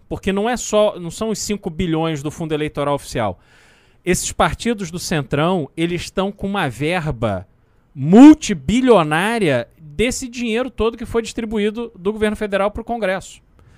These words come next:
Né? A, a, as quatrocentas praças de Arapiraca, isso tem um, um resultado financeiro eleitoral. E aqui em São Paulo, o modelo que tá sendo usado é muito semelhante. É, acho que não com o mesmo nível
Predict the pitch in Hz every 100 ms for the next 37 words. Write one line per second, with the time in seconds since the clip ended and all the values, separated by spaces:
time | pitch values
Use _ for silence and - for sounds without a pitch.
0 | - 117 170 208 143 147 143 147 123 -
1 | - 139 - 175 170 - 208 233 190 -
2 | - 180 180 - 143 147 147 151 139 131
3 | 190 220 - 110 131 165 202 - 240 247
4 | 202 170 165 180 - 170 165 190 180 -
5 | 180 190 180 - 185 175 - 190 190 180
6 | 175 175 143 101 85 _ _ - - -
7 | 285 349 - 220 247 226 - 165 131 170
8 | 214 240 160 180 196 208 185 277 262 202
9 | 175 180 165 151 135 - - 160 127 151
10 | 214 247 139 - 233 240 185 220 - 233
11 | 285 311 233 151 - - - - - -
12 | - 139 156 165 - 170 170 - 190 196
13 | 247 214 202 196 220 190 202 202 190 196
14 | 170 139 139 117